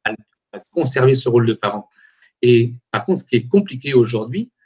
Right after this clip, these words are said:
c'est qu'on est rapidement en lien avec les parents grâce aux nouveaux, aux nouveaux outils. Voilà. Je veux dire, si je prends des, d'autres institutions comme la caf, aujourd'hui,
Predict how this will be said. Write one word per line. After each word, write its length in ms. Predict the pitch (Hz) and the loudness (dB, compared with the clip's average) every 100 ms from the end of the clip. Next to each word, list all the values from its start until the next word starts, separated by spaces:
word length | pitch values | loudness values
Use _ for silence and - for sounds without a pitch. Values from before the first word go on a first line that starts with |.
| _ _ | _ _
c'est 220 | - 131 | -2 0
qu'on 200 | 127 123 | 2 2
est 260 | 117 120 - - | 2 0 -2 -14
rapidement 720 | - 180 - 156 151 135 135 | -4 -4 -2 -4 -2 -4 -4
en 80 | 123 | 0
lien 220 | 127 143 | 2 2
avec 200 | 127 113 | 0 -2
les 80 | - | -4
parents 260 | - 117 117 | -4 -4 -4
grâce 340 | 107 131 127 | -2 -4 -4
aux 40 | 117 | -4
nouveaux, 300 | 110 104 107 | -6 -6 -10
aux 480 | 131 120 110 110 | -8 -8 -10 -14
nouveaux 240 | 110 110 110 | -14 -6 -4
outils. 400 | 131 226 254 - | -4 -4 -8 -12
Voilà. 320 | 110 113 196 - _ - _ _ - | -10 -4 -4 -6 _ -20 _ _ -8
Je 140 | - | -2
veux 40 | 110 | 2
dire, 100 | 113 | 2
si 140 | 117 135 | 2 4
je 120 | 131 | 4
prends 240 | 127 147 | 2 2
des, 320 | 131 120 113 | 6 6 4
d'autres 300 | 131 135 127 | 2 2 2
institutions 380 | 113 - - 139 | 0 -8 -8 -4
comme 200 | 131 104 | -2 0
la 120 | 104 | -2
caf, 280 | - 180 202 - | -2 0 0 2
aujourd'hui, 540 | 123 113 110 123 214 | 2 2 0 0 0